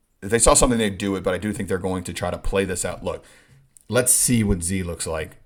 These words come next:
next to J V in this offense. You know, a-, as much as we talked about all these, these different, you know,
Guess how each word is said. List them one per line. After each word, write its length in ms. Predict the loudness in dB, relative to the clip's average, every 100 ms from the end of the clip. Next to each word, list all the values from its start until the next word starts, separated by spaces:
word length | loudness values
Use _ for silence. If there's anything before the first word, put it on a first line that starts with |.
| _ _ _ -8
next 220 | -6 -4
to 80 | -6
J 200 | -6 -8
V 180 | -10
in 100 | -12
this 160 | -10 -8
offense. 480 | -8 -10 -12 -12 -14 _ _ _ _ _ -8
You 100 | -6
know, 220 | -6 -10 _ _ 0
a-, 120 | 2
as 140 | 4 2
much 140 | -2
as 80 | -2
we 80 | 0
talked 260 | 2 2
about 200 | -2 -6
all 180 | -2 -2
these, 240 | -2 -8
these 220 | -10 -10 -6
different, 240 | -6 -6
you 80 | -10
know, 120 | -12